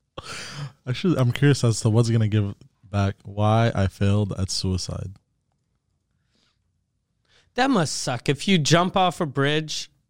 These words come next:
Speaker 2: and then you
Speaker 1: No.
Speaker 2: find out after that the bridge was too low,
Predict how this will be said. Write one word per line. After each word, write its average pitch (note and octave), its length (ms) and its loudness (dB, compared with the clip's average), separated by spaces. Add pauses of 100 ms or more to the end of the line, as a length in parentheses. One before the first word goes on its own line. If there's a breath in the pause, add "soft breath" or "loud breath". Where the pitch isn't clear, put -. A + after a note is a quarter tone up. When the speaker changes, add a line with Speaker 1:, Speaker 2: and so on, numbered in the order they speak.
(240)
Speaker 2:
and D#3+ 180 4
then D#3 220 2
you C#3+ 460 0
Speaker 1:
No. B2+ 80 -2
Speaker 2:
find D#3 300 0
out D3 220 0
after C3 560 -2 (300 soft breath)
that D#3 140 0
the D#3+ 100 0
bridge D3 340 -2
was D#3+ 240 -2
too D#3 260 0
low, C#3+ 460 -2